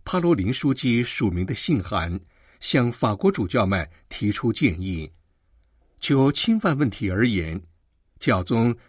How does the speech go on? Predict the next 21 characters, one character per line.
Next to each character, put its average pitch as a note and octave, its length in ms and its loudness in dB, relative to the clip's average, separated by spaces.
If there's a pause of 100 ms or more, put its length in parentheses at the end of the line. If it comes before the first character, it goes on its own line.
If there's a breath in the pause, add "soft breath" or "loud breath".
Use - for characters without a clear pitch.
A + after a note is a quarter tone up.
敦 C3+ 180 6
促 A#2 180 2
主 F#2+ 240 -2
教 A2+ 220 2
们 F#2+ 200 0 (240 soft breath)
关 C#3 240 4
怀 G2 240 -2
受 C3 280 0
害 G#2+ 200 -2
者， F2 400 -2 (600)
并 C3+ 160 4
对 B2 180 4
所 D3+ 220 2
有 F#3+ 120 4
人 F#2+ 380 -2 (160 soft breath)
怀 A2 240 -2
有 A2+ 280 2
慈 - 320 -4
悲 A#2+ 180 2
之 G#2+ 180 0
心， G#2 420 0